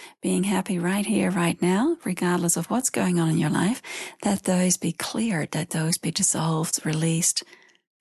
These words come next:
let go of, whatever is required,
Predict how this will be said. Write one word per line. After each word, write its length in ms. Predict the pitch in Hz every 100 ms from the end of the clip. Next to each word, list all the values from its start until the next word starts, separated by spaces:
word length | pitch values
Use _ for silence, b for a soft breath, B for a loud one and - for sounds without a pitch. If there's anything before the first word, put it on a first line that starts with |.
| - 247
let 260 | 208 -
go 100 | -
of, 380 | - - 180 180
whatever 460 | - 202 196 202 190
is 220 | - -
required, 640 | 160 - - 165 156 -